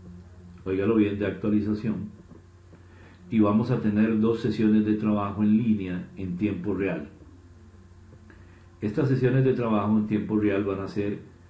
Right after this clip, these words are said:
el treinta y uno de agosto y el primero de septiembre, de dos y treinta P M a cinco P M,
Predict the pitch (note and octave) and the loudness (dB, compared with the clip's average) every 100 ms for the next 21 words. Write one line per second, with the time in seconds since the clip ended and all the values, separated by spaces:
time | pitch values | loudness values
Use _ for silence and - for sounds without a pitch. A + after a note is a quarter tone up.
0 | - - G#2+ - G2 F2+ F#2+ G2+ B2+ B2+ | -20 -8 -4 -2 -2 -4 0 2 2 2
1 | A2 G#2+ G#2+ A#2+ A2+ A2 F2+ F2 F2+ F#2 | 2 2 2 -4 0 0 0 -2 -4 0
2 | G#2+ G#2 A2 G#2+ G#2+ G#2 C3+ - - - | -2 -2 -2 0 0 0 -4 -6 -12 -18
3 | - - - - G2+ G2 G#2+ A2 G#2+ G#2+ | -20 -20 -20 -4 0 2 2 -2 0 4
4 | G#2+ A2 G#2+ A#2+ G#2+ G#2 G#2+ A2+ - - | 4 2 -2 0 2 2 2 0 -8 -20
5 | - - - F#2 F#2+ G#2 G#2 - A2 - | -20 -20 -10 -8 -2 -2 -2 -2 -2 -2
6 | - - - - - - - - - - | -12 -20 -20 -20 -20 -20 -20 -20 -20 -6
7 | - G#3+ F2+ C#3+ | 0 2 2 -4